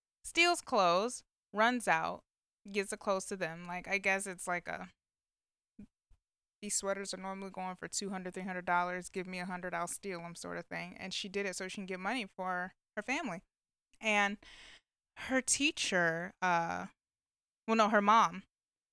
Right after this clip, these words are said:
was very strict. And she had this rule saying her door closes and locks at nine o'clock. If you're not in the house at nine o'clock, you can sleep out in the streets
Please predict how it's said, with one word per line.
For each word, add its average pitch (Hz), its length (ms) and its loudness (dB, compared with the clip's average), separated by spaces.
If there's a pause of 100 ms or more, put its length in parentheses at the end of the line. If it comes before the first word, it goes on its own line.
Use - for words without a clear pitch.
(320)
was 202 140 0
very 190 260 6
strict. - 480 -4 (180)
And 190 440 0 (500)
she - 100 2
had 208 160 6
this 202 220 -2
rule 190 340 4
saying 180 440 -2
her 196 200 4
door 185 500 4
closes 170 680 -4 (140)
and 170 200 -8
locks 170 340 2
at 165 80 -6
nine 175 300 -2
o'clock. 170 420 -8
If - 80 -20
you're 190 100 -4
not 190 140 4
in 175 60 -8
the 175 60 -4
house 185 220 0
at 185 80 -4
nine 180 200 -2
o'clock, 247 360 4
you 196 60 -6
can 180 160 -4
sleep 202 320 0
out 190 140 6
in 196 60 -8
the 190 60 -4
streets - 540 -6